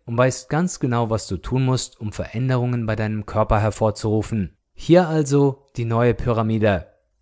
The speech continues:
Supplements, Zeiten und Frequenz, Mikronährstoffe und Wasser, Makronährstoffe, Verteilung und Ballaststoffe, Energiebilanz, Kalorienzufuhr und Ziele, dein Lifestyle.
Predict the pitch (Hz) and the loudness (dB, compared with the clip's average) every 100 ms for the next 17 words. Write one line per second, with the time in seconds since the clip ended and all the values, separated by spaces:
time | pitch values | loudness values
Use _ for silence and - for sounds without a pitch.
0 | _ - - 160 - 165 156 156 151 - | _ -10 -2 0 2 4 4 2 -2 -10
1 | _ _ _ - 113 104 113 92 90 82 | _ _ _ -2 0 0 -2 -6 -6 -8
2 | - 127 156 156 - _ _ _ _ 135 | -2 0 2 0 -8 _ _ _ _ 0
3 | 165 - 143 127 120 - 110 101 82 113 | 0 -2 0 0 0 -2 -2 -4 -6 -2
4 | 135 - 143 135 - _ _ - 117 160 | -2 2 2 2 -4 _ _ -4 -2 -2
5 | - 147 143 139 - 143 - 147 143 _ | -2 -2 -2 -2 2 2 2 0 0 _
6 | - 107 - 117 113 104 90 95 135 - | -8 -6 -2 0 0 -2 -2 0 -2 0
7 | - 147 - 151 151 - _ _ _ _ | 0 0 2 2 0 -12 _ _ _ _
8 | 101 95 90 139 160 160 156 151 - - | -4 -4 0 2 4 6 4 2 -2 -10
9 | _ _ 120 104 95 123 156 - 147 - | _ _ -4 -2 0 0 0 -2 -4 2
10 | 139 139 135 _ 101 92 - 147 180 190 | 2 2 -2 _ -12 -10 -4 0 4 4
11 | 180 - _ _ _ _ _ _ _ _ | 2 -8 _ _ _ _ _ _ _ _
12 | _ _ 123 120 135 127 - _ _ _ | _ _ -2 0 0 -2 -8 _ _ _
13 | 101 104 110 - - 113 104 85 | -4 0 0 -2 2 4 4 2